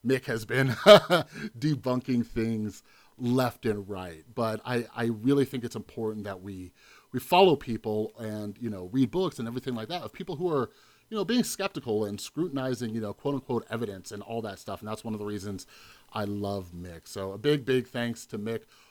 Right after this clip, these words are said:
once again. And I hope you guys enjoyed this third episode of the podcast. And yeah, if you want to stay up to date about all the stuff that I'm working on and all that good stuff, in the description, there are links to my social media,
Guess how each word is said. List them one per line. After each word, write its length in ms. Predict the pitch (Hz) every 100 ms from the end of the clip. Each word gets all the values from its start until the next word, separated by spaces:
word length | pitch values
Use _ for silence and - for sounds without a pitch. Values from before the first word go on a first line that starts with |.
| _
once 240 | 123 190 196
again. 320 | 143 123 123
And 140 | 127 127
I 80 |
hope 340 | 123 214 220 220 -
you 140 | 143
guys 540 | 139 135 135 139 135
enjoyed 540 | - 135 120 107 104 101
this 160 | 98
third 300 | - 113 117 110
episode 400 | 117 113 - 117
of 140 | 110 101
the 80 |
podcast. 680 | 95 - 175 165 170 160 156 - - - -
And 420 | 143 147 147 147
yeah, 280 | 175 214 - - -
if 240 | 135 131
you 120 | 135
want 200 | 127 139
to 60 | 139
stay 160 | - 135
up 80 |
to 80 | -
date 280 | 113 160 160
about 300 | 110 110 101
all 100 | 117
the 60 | 107
stuff 240 | - 110
that 120 | 104 98
I'm 240 | - 180 190
working 340 | 104 98 98
on 300 | 87 87 95 110
and 80 | 104
all 120 | 104
that 180 | 120 147
good 160 | 98
stuff, 260 | - 92 101 - - _ _ _
in 100 | 120
the 80 | 110
description, 520 | - 214 208 190 170
there 100 | 120
are 120 | 104
links 260 | 110 117 -
to 100 | 113
my 120 | 92
social 340 | - 92 -
media, 680 | 92 139 139 139 123 120 117